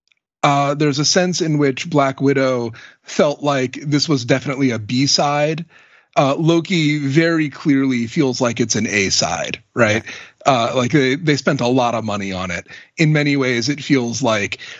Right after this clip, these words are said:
Speaker 1: this is the new direction for the whole M C U, not least,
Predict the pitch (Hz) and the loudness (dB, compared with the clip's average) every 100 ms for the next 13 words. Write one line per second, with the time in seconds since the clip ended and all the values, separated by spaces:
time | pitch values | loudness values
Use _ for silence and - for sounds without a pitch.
0 | - 156 143 156 - 147 127 135 131 135 | -4 0 2 2 2 0 0 0 2 2
1 | 127 120 120 113 - - 107 107 135 123 | 0 -2 -2 0 0 -2 -2 -2 0 0
2 | 104 117 107 107 104 104 117 147 226 165 | 0 0 0 -2 -2 0 2 4 4 2
3 | 120 - - - 180 156 160 170 143 - | -2 -6 -14 0 2 2 0 2 0 -2